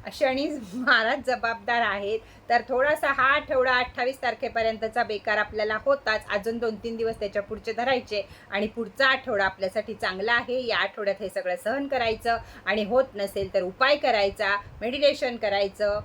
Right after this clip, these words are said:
law of attraction-चे नियम पाळायचे, म्हणजे हा आठवडा पुढचा तुम्हाला चांगला जाईल. छोट्या छोट्या बारीक सारीक गोष्टींकडे लक्ष देऊ नका, आपल्या कामावर फोकस करा, कामासारखं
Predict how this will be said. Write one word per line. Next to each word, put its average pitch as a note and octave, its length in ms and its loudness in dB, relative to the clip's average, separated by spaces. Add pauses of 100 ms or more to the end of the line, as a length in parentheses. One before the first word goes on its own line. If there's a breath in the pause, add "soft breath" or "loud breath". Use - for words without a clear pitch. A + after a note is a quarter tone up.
law A3+ 160 2
of B3+ 120 2
attraction-चे A3+ 640 -2
नियम A3 260 -4
पाळायचे, G3 560 0
म्हणजे G3 300 -4
हा A#3+ 120 -2
आठवडा F#3 420 0
पुढचा F3+ 300 -6
तुम्हाला E3+ 420 -4 (340 loud breath)
चांगला F#3 380 0
जाईल. F3 340 0 (120)
छोट्या D4+ 360 4 (120)
छोट्या C4 440 2
बारीक A#3+ 400 0
सारीक B3+ 320 -2
गोष्टींकडे G#3 640 0
लक्ष G3+ 260 -2
देऊ F#3+ 320 -4
नका, B3+ 380 0 (260 loud breath)
आपल्या A3+ 320 2
कामावर A#3+ 640 2
फोकस B3+ 520 0
करा, G3+ 380 2 (280)
कामासारखं B3+ 840 2